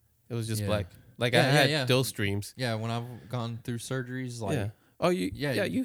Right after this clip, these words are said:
Speaker 1: have.
Speaker 2: Yeah, I've went through about four surgeries. Uh,
Speaker 1: Mm-hmm.
Speaker 2: yeah, it's like you just wake up from a really great nap, dude. <laughs> Like,
Speaker 1: Yeah, it's like a
Speaker 2: and,
Speaker 1: nap,
Speaker 2: and,
Speaker 1: right?
Speaker 2: yeah, well, it's crazy too, 'cause I had to get, uh,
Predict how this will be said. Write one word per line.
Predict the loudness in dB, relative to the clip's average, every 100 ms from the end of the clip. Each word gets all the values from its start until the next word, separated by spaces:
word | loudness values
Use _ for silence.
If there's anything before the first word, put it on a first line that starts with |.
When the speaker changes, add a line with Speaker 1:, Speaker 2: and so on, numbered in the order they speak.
| -2
Speaker 1:
have. | -2 -4 -8
Speaker 2:
Yeah, | -4 -4
I've | -2
went | -6 -4
through | -6 -4 -6 -8 -14 -16 -20 _ _ _ _ _ _
about | -12 -10 -8
four | -4 -4
surgeries. | -4 -8 -8 -10 -10 -12 -12
Uh, | -8 -6 -6 -8 -12 -16 _ _
Speaker 1:
Mm-hmm. | -6 -4 -6 -8 _ -20 _ _ _ _ _ -20 -20 -12
Speaker 2:
yeah, | -4 -2
it's | -2 -4 -6
like | -4 -2 -4 -12
you | -16
just | -14 -10
wake | -8 -6
up | -6 -6
from | -8 -8
a |
really | -6 -8
great | -8 -10 -8
nap, | -10 -10 -12
dude. | -12 -10
<laughs> | -8
Like, | -2
Speaker 1:
Yeah, | 2
it's | 2 2
like | 2 4
a |
Speaker 2:
and, | 4
Speaker 1:
nap, | 4
Speaker 2:
and, | 4
Speaker 1:
right? | 4 4
Speaker 2:
yeah, | 2 0 -2
well, | -2
it's | -2 -4
crazy | -4 -2 -2 -4
too, | -4 -4
'cause | -4 -6 -4
I | -4
had | -4 -4
to |
get, | -6 -6 -6
uh, | -4 -4 -4 -8